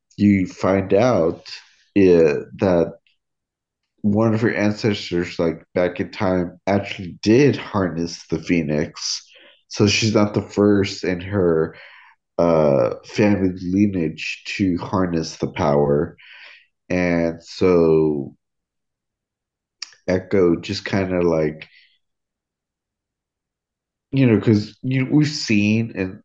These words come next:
like, the Phoenix is just everywhere the Phoenix goes, she brings a bunch of destruction,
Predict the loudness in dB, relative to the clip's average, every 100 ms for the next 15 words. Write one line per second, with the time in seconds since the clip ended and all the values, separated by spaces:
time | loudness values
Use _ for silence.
0 | -2 0 0 -2 -2 0 0 0 -2 -2
1 | -2 -2 -2 -2 0 0 -2 -2 2 4
2 | 4 4 2 -4 -6 -6 -4 -6 -8 -4
3 | 2 4 2 -2 -8 -8 -2 -2 -2 -8
4 | -8 -4 -4 -4 -8 -4 -6 -2 -2 -2
5 | -4 -4 -2 0 -2